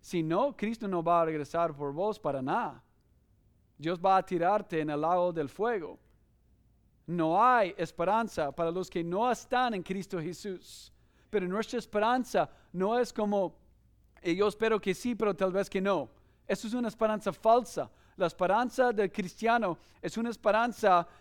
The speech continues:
basada en la promesa de Dios. Ustedes entienden la diferencia. Yo espero que mi, mi, mi familiar va a venir a visitarme. Yo espero conseguir esta beca en la universidad.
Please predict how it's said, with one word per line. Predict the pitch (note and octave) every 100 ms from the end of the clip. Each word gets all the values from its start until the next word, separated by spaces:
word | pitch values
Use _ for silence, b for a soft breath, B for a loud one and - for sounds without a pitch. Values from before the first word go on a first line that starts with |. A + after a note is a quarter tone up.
| b
basada | - D#3+ G3+ G#3 - - C#4+ E4 D4+ B3+ A#3+ -
en | A3+
la | G#3+
promesa | G#3+ A3+ B3+ C#4 C4
de | B3+ A#3+
Dios. | C4 D#4+ C#5+ A#3+ - - - - - _ b b b b b
Ustedes | G3+ C4 C#4 C4+
entienden | A#3+ C4+ C#4
la | C4
diferencia. | A3+ G#3+ A3 C4+ C4 A3+ D3+ - _ _ _ -
Yo | A3+
espero | A#3 - C4 E4 E4 B3+ G#3
que | A3+ A3+
mi, | A3 G#3+ E3+ b b
mi, | F#3+ G#3 G#3 -
mi | G3+
familiar | F#3+ G#3+ G#3+ A#3 C4 B3
va | G#3+ A3+ A#3 -
a | A#3+
venir | G3 G#3+ A#3
a | G#3
visitarme. | G3 F3+ F3 A3 A#3 A3 F3+ C3 b b
Yo | F#3+
espero | G3 - - B3 C#4+ C4+ G#3+
conseguir | G#3 F#3+ A3 A#3+ A3 b b
esta | G#3+ A3 A3+
beca | G3 E3+ C4+ - A3+ G#3+
en |
la | G3
universidad. | G3 G#3 G#3 F#3+ F#3 G3+ C4 F#3+ C3